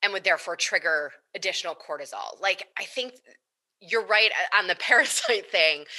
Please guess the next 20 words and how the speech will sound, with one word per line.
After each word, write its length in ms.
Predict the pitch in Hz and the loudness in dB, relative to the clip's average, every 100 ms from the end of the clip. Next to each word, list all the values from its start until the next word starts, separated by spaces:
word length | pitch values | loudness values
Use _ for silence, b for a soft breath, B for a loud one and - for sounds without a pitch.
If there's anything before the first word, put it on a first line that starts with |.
| B B | B B
but 140 | 226 | -4
there's 220 | 226 214 - | 0 0 2
so 440 | - 240 208 196 | 0 0 0 0
much 760 | 185 196 190 151 117 - - - - | -4 2 4 4 0 -4 -6 -8 -10
that's 160 | 180 | -8
going 340 | - 180 170 151 - | -2 0 0 -2 0
on. 440 | 170 185 160 131 123 - - _ b b b b _ 185 | 4 6 6 2 -6 -14 -20 _ b b b b _ 2
And 100 | 190 | 4
I 120 | 185 | 2
think 580 | - 185 175 165 156 - _ | 0 0 0 -2 -10 -18 _
so 360 | - - 285 269 | -10 -2 0 0
many 180 | 254 | -2
things 480 | 220 - 202 175 - - _ _ _ _ _ _ _ _ _ | -2 0 0 0 -10 -14 _ _ _ _ _ _ _ _ _
are 120 | 190 190 | -4 -4
connected 500 | - 180 165 - 160 | -2 2 2 0 -6
to 120 | 170 | -6
a 60 | 156 | -2
lack 260 | 147 143 | -2 -2
of 80 | 147 | -6
sleep 540 | - - 156 190 294 | -10 -10 -10 -10 -12